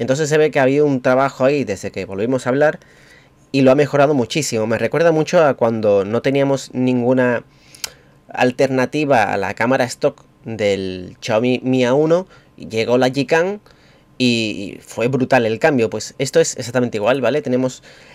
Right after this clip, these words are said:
la cámara del Poco F tres que es normalita tirando a normalucha, ¿vale? Que es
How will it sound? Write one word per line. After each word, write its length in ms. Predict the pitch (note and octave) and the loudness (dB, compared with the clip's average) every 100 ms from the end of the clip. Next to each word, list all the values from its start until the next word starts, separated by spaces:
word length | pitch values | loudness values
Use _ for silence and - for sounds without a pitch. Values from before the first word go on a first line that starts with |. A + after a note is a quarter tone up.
| - - | -20 -6
la 380 | C3 B2+ B2 | -2 0 0
cámara 420 | - D#3+ D3 G#2 - _ _ | 0 0 2 0 -4 _ _
del 200 | - A#2 | -6 -4
Poco 180 | B2 C#3 | -2 -4
F 120 | D3+ | -2
tres 220 | D3+ D3+ - | -4 -6 -4
que 120 | C#3 | -6
es 180 | C3+ C3+ | -6 -4
normalita 600 | B2+ A#2 G#2 A#2+ C3 C#3 | -2 -2 -2 -4 -4 -4
tirando 420 | C#3 C#3+ C#3+ C#3 | 0 0 0 0
a 40 | |
normalucha, 680 | C#3 C3+ D3 D#3+ D#3 D3 E3 _ - | 0 0 -2 -2 -4 -6 -6 _ -8
¿vale? 400 | G#2+ B2+ D3+ F3 | 0 2 0 -6
Que 140 | - B2 | -6 -6
es 240 | - - | -6 -14